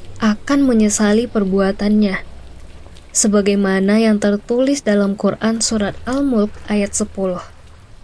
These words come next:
"Sekiranya kami mendengarkan atau memikirkan peringatan itu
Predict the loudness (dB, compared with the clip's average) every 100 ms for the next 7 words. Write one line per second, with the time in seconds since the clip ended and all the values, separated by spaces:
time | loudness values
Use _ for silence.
0 | -18 -16 -14 -14 -6 -2 -2 0 0 2
1 | 2 2 0 0 2 2 2 2 2 2
2 | 2 0 -2 -2 -4 -6 -14 -10 -6 -4
3 | -2 0 2 2 2 2 -2 0 -2 -2
4 | 0 0 0 0 -2 0 0 0 -2